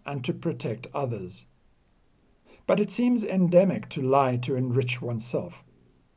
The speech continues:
But imagine what it would be like to always tell the truth, no matter the consequences. It's only a really strong character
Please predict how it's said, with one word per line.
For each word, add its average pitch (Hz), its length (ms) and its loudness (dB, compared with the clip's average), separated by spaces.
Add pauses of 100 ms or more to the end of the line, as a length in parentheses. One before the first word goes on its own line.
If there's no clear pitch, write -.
(3250)
But 202 120 4
imagine 277 460 4
what - 140 4
it 208 120 -2
would 175 160 2
be 175 120 4
like 143 340 0
to - 240 -4
always 147 460 4
tell 117 260 -2
the 113 80 -6
truth, 120 440 -2
no 127 80 -2
matter 143 380 2
the 113 100 -6
consequences. 107 920 -8 (1400)
It's 175 120 -2
only 208 260 8
a 160 120 8
really 151 300 6
strong 135 380 -2
character 127 680 -4